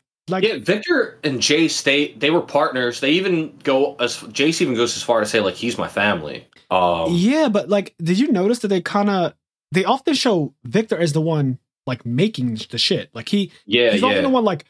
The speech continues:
Speaker 1: finding things out, and then Jason's like, "Oh, man, this is so cool. We could do this, we could do this, we could do this with it." But it, it was
Speaker 2: Yeah.
Speaker 1: Victor who literally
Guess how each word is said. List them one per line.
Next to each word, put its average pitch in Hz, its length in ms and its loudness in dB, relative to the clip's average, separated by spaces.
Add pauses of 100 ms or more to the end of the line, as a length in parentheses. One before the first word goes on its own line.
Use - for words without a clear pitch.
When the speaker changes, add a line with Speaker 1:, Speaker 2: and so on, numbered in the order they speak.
(280)
Speaker 1:
finding 214 260 2
things 175 200 0
out, 185 160 0
and 185 80 2
then 165 80 2
Jason's 214 240 0
like, 160 120 -6
"Oh, 226 120 4
man, 202 140 0
this 175 80 -6
is 170 80 -8
so 180 120 0
cool. 254 160 0
We 180 100 -2
could 180 100 0
do 175 80 2
this, 220 160 0
we 165 60 -8
could 156 60 -2
do 160 80 0
this, 208 160 -2
we 156 60 -2
could 147 100 0
do 143 80 0
this 196 180 0
with 123 120 -10
it." 110 160 -14 (320)
But 196 120 0
it, 196 160 0
it 226 60 4
was 208 140 2
Speaker 2:
Yeah. 196 80 4
Speaker 1:
Victor 262 240 0
who 160 160 0
literally 147 720 0